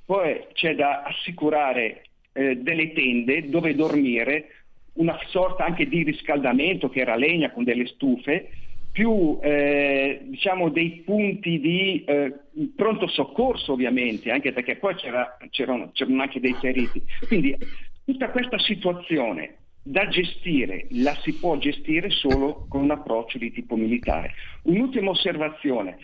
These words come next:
se noi fossimo, ma, diciamo, senza parlare di migliaia di persone, anche dieci, quindici, venti persone, ci mettiamo, ci incontriamo e diciamo: "Adesso noi dobbiamo organizzare la difesa di questa piazza."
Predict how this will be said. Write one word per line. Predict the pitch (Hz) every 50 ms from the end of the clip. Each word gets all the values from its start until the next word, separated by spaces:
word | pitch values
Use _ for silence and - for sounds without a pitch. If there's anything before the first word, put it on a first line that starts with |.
| - - - -
se | - - 202
noi | 220 277 285 277 277
fossimo, | - 185 214 - - - 180 170 165 165 170 165 165 170 - - - - - - - -
ma, | - - - _
diciamo, | - 262 262 254 - 220 202 185 175 165 160 151 - - - - - - - - - - - - - -
senza | - - 285 285 - - -
parlare | - 139 156 160 156 147
di | 143 143
migliaia | 139 139 135 139 135 131
di | 123 117
persone, | - 127 - - 165 170 240
anche | 254 247 202 147
dieci, | 123 143 147 143 151 143 - 131 123
quindici, | - 147 151 165 143 127 - - 120
venti | 131 139 131 - 135
persone, | - - 127 131 - - - - - - - - - - - - -
ci | - - 185
mettiamo, | 185 185 180 - 208 202 190 160 139
ci | - 247 190
incontriamo | 175 202 196 185 185 190 208 233 233 180
e |
diciamo: | 147 139 - - 127 110 127 180
"Adesso | - 240 - - 185
noi | 180 180 147
dobbiamo | 127 151 156 175 165 135 113 107 123 139 139 -
organizzare | - 143 139 - 175 175 - 202 196 - 202 170 - 139
la | 147 160
difesa | 156 - 170 - 175 - - 196
di | 156 135
questa | - 139 135 - - 131
piazza." | - - - - 175 - _ - - 73